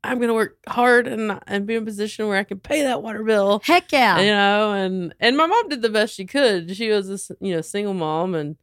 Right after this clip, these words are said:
Speaker 1: she was a teacher, and there was three kids. It just was a lot of expenses, and summers were tighter, and so you just knew that at some point the water might <laughs>
Speaker 2: Yeah,
Speaker 1: shut
Speaker 2: right?
Speaker 1: off. <laughs>
Speaker 2: We had that a time or two as well, where
Speaker 1: Mm-hmm.
Speaker 2: you just go,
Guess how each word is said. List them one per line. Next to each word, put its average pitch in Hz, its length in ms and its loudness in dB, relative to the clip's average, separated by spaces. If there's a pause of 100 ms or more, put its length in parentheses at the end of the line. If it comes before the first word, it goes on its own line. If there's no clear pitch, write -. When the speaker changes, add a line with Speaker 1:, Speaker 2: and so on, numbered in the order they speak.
(300)
Speaker 1:
she - 120 -6
was 208 80 -2
a 214 80 -6
teacher, 190 720 -2 (100)
and 160 560 -2
there 165 260 -2
was 160 340 -12
three 185 220 -2
kids. 185 460 -4
It 185 80 -8
just 185 320 -14
was 175 180 -10
a 151 160 -8 (100)
lot 156 260 -2
of 180 100 -8
expenses, 185 840 -10
and 160 280 -6 (640)
summers 180 560 -4
were 160 220 -2 (120)
tighter, 165 680 0
and 156 220 -6
so 143 320 -4
you 156 200 -6
just 165 220 -8
knew 170 280 -2
that 151 260 -2
at 165 60 -6
some 180 200 -8
point 202 260 -6
the 214 60 -8
water 233 260 0
might 202 580 0
<laughs> 240 240 2
Speaker 2:
Yeah, 208 240 4
Speaker 1:
shut 202 100 6
Speaker 2:
right? 214 340 4 (320)
Speaker 1:
off. 196 100 -4 (120)
<laughs> 233 160 -12
Speaker 2:
We 294 140 -2
had 277 180 -2
that 208 160 2
a 185 60 -10
time 170 260 -4
or 175 60 -2
two 175 240 -2
as 220 240 0
well, 147 400 0
where 208 100 0
Speaker 1:
Mm-hmm. - 80 -2
Speaker 2:
you 170 60 -10
just 175 260 -10
go, 170 220 -2